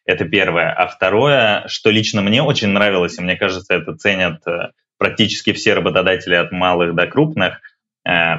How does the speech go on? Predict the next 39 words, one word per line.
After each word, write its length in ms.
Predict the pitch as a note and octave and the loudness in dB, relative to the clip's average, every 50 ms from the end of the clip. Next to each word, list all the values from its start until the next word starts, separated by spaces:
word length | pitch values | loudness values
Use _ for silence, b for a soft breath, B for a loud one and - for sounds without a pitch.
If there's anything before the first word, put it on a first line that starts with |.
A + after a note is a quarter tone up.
| - - | -6 -2
поскольку 380 | - G#2+ G2+ - C3 C3 C3+ C3+ | -2 -2 0 2 0 2 2 2
профессия 480 | A2 G#2+ - - B2 A2+ - - G#2+ F#2+ | 0 0 2 2 0 0 2 -2 -2 0
новая, 540 | F2+ F2 F2 E2+ E2+ F2+ F#2+ G2+ A2 A#2 - _ _ _ | 0 0 0 2 2 2 0 0 -4 -6 -14 _ _ _
я 240 | - G2 F2+ G2+ A2 | -2 2 2 4 2
нанимал 400 | A2+ A2 G#2+ G#2 G2+ G#2+ G#2 G2 | 2 0 0 2 2 2 2 2
вот 160 | F#2 F2+ - | 0 0 0
так, 280 | - F#2+ F#2+ - - - | 0 0 0 -2 -4 0
э, 220 | - F#2 F2+ F2+ F2+ | 2 2 2 2 0
геймдизайнера, 720 | F2+ F#2+ F#2+ F#2+ F#2 F#2+ G#2 C#3 D#3+ D#3+ D3+ G#2+ F#2+ F2+ F2 | 0 -2 -4 -2 -2 0 0 2 2 2 2 4 2 2 2
и 140 | E2+ F2 | 0 -4
сейчас 360 | D#2 - - - G#2 G2 - - | -6 -8 -4 -2 -2 -2 -2 -6
он 140 | F#2+ F#2 | -4 -2
работает 560 | F2+ F2 F2 F2 G2 F#2+ D#2+ - F2+ E2+ E2+ F2+ | -2 -2 0 0 -2 -2 0 0 -2 -2 -2 -4
лид-геймдизайнером 960 | F2+ F#2+ F#2 E2+ E2+ F2+ F2 E2+ E2+ F2 F#2+ G2+ G2+ G2 F#2 F2+ F2 F2 - | -4 -4 -2 -2 -2 -4 -4 -2 -2 0 0 0 0 0 -2 -2 -2 -4 -8
в 80 | _ - | _ -2
Playrix. 520 | F#2+ F#2 F#2+ C3 D#3 D#3 - - F2 - - _ _ _ _ _ _ _ _ _ - - _ _ | 0 0 2 0 -2 -2 -4 -6 -6 -6 -8 _ _ _ _ _ _ _ _ _ -14 -14 _ _
После, 360 | - G2 E2+ - - F#2+ F#2 | -4 -4 -4 -2 -2 0 0
а 420 | - - G#2 G2+ G2 F#2+ F#2+ F#2+ F#2 - | 2 2 2 4 4 4 2 2 0 -2
у 80 | G#2+ G2+ | -2 -2
меня 240 | G2+ G2+ G#2+ A2 | 0 0 0 0
это 120 | A2+ G#2+ F#2 | 0 0 -2
была 180 | F2+ F2+ F#2 | 0 2 2
его 180 | F#2 F2+ F2+ F2+ | 2 2 0 0
первая 320 | E2+ G2 F2+ F2+ F2 F2 | 0 0 0 0 0 0
работа. 480 | F2 F#2 F#2+ B2 D#3 D#3+ G#2 G2 - - _ _ _ _ _ _ _ _ _ _ - | 0 0 0 0 0 0 0 -2 -4 -8 _ _ _ _ _ _ _ _ _ _ -4
То 60 | - | -4
есть 100 | F2+ - | -4 2
парень 240 | - A2 A2 G#2+ G#2 | 2 2 2 2 2
очень 320 | G#2+ G#2+ G#2 - G2+ F#2 F2 | 2 0 0 2 0 0 2
горел, 380 | F#2 F#2 G#2+ C#3 D3 C#3+ A2 | 2 2 2 2 0 -2 -2
вообще 340 | - F2 F2+ F2+ F2 - G2+ | -2 -2 -2 -2 -2 -2 -4
никогда 280 | F#2+ F2 F#2+ F#2 F#2 F#2 | -4 -2 0 0 0 0
нигде 320 | F2+ F2+ F#2 F#2+ G2 F#2 | 0 -2 -2 -2 -2 -2
не 100 | F2 E2 | 0 0
работал, 380 | E2 E2+ F2+ A2 - - A#2 F#2 | -2 0 0 0 0 0 -2 -4
не 120 | F2 D#2+ | -4 -4
то 100 | D#2+ F2+ | -4 -4
чтобы 680 | - - - F2 E2+ F2 F#2+ F#2+ - - - - G1+ - | -4 -4 -6 -8 -6 -4 -4 -2 -2 -2 -2 -4 -4 -4
геймдизайнером, 720 | F2 F2 F2+ F2 E2+ F2 E2+ F2+ F2 E2+ E2 E2+ - - | -2 -2 -2 -2 -2 -2 0 0 -2 -2 -4 -8 -10 -12